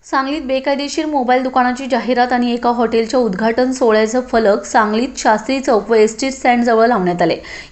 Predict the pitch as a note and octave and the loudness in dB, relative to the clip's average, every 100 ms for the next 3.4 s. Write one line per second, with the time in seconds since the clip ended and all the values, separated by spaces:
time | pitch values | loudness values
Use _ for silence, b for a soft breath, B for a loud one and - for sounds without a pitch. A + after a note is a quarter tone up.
0 | A#3 A#3 B3 C4 C#4+ D#4 B3+ A#3 A#3+ A#3 | -2 0 0 0 0 0 0 0 0 2
1 | A#3+ A#3 A#3 A#3+ A#3+ C4 B3 A3+ A3+ A3+ | 2 0 0 -4 -4 -4 0 2 4 2
2 | A3+ B3 A#3 G#3+ G#3 A3+ G#3+ G#3+ A3 A3+ | 0 -2 0 0 2 2 0 2 2 4
3 | G#3+ F#3+ G3 | 2 4 2